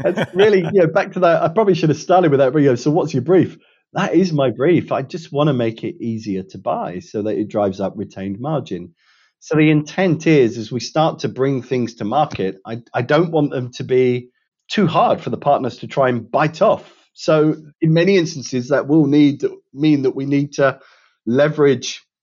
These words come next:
Speaker 1: other resources or other go-to-markets, such as distribution. So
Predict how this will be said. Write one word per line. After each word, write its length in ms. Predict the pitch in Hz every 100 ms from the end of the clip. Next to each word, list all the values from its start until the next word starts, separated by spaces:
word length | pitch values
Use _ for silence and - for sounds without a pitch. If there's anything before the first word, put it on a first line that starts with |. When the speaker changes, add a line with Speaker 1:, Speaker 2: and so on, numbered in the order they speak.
| -
Speaker 1:
other 200 | 151 147
resources 1000 | 139 127 131 117 117 127 127 127 127 113
or 140 | 101
other 260 | 135 151 127
go-to-markets, 1080 | 123 143 135 139 120 127 123 127 - - - _ _
such 300 | - 160 160
as 80 | 143
distribution. 800 | 147 139 123 131 151 151 107 104
So 240 | 147 135